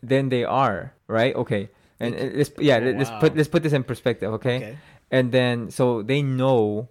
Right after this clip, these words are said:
Speaker 1: they can talk to you at a higher level, a, a higher sense of, like, consciousness, but they decide to just put that out on the world.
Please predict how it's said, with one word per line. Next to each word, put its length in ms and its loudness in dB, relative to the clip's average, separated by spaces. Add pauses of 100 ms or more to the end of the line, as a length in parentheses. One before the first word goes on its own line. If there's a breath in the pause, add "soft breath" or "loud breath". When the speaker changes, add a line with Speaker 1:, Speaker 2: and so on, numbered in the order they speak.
(160)
Speaker 1:
they 100 2
can 220 -2
talk 300 0
to 100 -6
you 80 -2
at 60 -2
a 40 -4
higher 260 -6
level, 300 -4
a, 140 -6
a 140 -4
higher 260 -4
sense 360 -10
of, 160 -10
like, 220 -8
consciousness, 720 -8 (600 loud breath)
but 400 2 (280)
they 160 0
decide 600 -4 (440)
to 120 -6
just 240 -8
put 240 -4
that 240 -4
out 220 -6
on 120 -8
the 80 -10
world. 340 -12